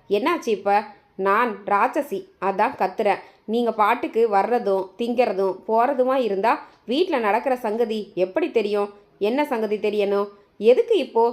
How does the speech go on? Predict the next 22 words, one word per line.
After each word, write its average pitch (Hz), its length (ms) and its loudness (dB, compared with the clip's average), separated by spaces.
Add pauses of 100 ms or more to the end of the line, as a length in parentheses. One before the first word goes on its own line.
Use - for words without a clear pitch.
(120)
வீடான 277 440 0
வீட்ல 247 300 -2
அழுது 233 360 2
ஒப்பாரி 269 380 0
வைக்குது 208 280 -2
உங்க 196 200 0
ஆத்தாக்காரி?" 202 600 0 (380)
அலமேலு 240 540 2 (220)
வாயடைத்து 220 600 0
போனாள். 190 440 0 (320)
"அடி 196 280 -2
பாவி, 226 520 0 (300)
என் 226 240 -2
சோகத்தை 277 480 0
நினைத்து 208 380 0 (320)
ஒரு 214 220 0
துளி 240 280 0
கண்ணீர் 247 420 0
விடக்கூட 247 500 0
அருகதை 269 520 0
இல்லாதவளாகி 226 720 0
விட்டேனா?" 214 480 -2